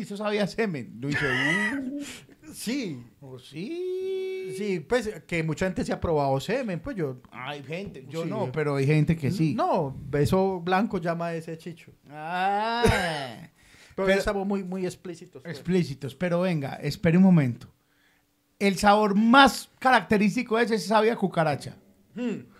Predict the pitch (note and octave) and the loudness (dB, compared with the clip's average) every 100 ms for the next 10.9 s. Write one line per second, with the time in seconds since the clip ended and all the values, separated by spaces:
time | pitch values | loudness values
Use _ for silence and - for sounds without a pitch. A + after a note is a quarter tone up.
0 | _ - G3 G3+ B3 D#4 C#4+ B3 C4 C#4 | _ -2 0 0 0 2 0 0 2 4
1 | C4+ A#3+ F3 F#3 G#3+ - C3+ C2+ - C#3+ | 4 0 0 2 2 0 -4 -8 -10 -14
2 | C3+ D3 C3 A#2 B2 D#3+ D#3+ G3 F#3+ F#3+ | -12 -10 -10 -10 -6 -4 -2 -2 -2 -2
3 | D#3 - C#3+ D3+ E3 F3+ D#3+ C3 B2+ - | -6 -4 -2 -2 -2 -2 -2 -4 -6 -6
4 | B2 A#2+ D#3+ B2+ A#2+ - - - - _ | -6 -4 -6 -6 -8 -10 -14 -16 -20 _
5 | _ _ _ _ _ - A3+ F#3 D#3 A#2 | _ _ _ _ _ -10 -8 -8 -12 -16
6 | A2 B2+ D#3+ D#3 E3+ E3 - C#3 B2 - | -18 -12 -10 -8 -10 -12 -14 -12 -14 -18
7 | - _ E3 E3+ F3+ F3 F#3 G#3+ G3 E3 | -20 _ -4 0 2 4 2 -2 -8 -6
8 | D#3 D3+ - G3+ G#3 _ _ _ _ _ | -4 -6 -8 -10 -10 _ _ _ _ _
9 | _ _ _ _ _ _ - - F3 E3+ | _ _ _ _ _ _ -12 -4 -2 -4
10 | - - A3 A3+ D#3+ B2+ E3 C#3+ C#3+ | -8 -12 -6 -4 -4 -2 -2 -2 -6